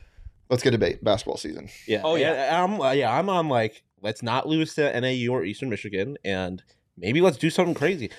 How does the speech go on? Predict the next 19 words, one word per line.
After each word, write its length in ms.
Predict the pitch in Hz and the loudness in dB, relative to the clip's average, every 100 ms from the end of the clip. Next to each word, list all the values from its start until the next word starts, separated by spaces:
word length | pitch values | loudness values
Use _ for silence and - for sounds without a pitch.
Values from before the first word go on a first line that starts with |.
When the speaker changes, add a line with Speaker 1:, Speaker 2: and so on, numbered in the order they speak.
| - | -2
Speaker 2:
Like, 100 | 139 | 2
if 80 | 151 | 2
we 120 | 254 | 2
can, 160 | 294 196 151 | 0 0 0
if, 120 | 156 156 | 2 2
if 100 | 165 | 0
they 80 | 226 | 0
can 120 | 359 | 0
somehow 720 | - 139 147 151 131 135 151 - _ _ _ 123 _ - | 0 0 0 0 2 2 0 -4 _ _ _ -20 _ 0
pull 200 | 143 143 | 2 4
out 120 | 139 | 2
a 60 | |
win 280 | 120 107 123 131 | 0 0 0 0
over, 300 | 110 110 113 | 0 0 0
like, 200 | 101 98 - | 0 -2 -4
a 60 | |
U 240 | 98 95 98 | -4 -2 -2
S 140 | 98 | -2
C, 320 | - 90 90 | -6 -8 -8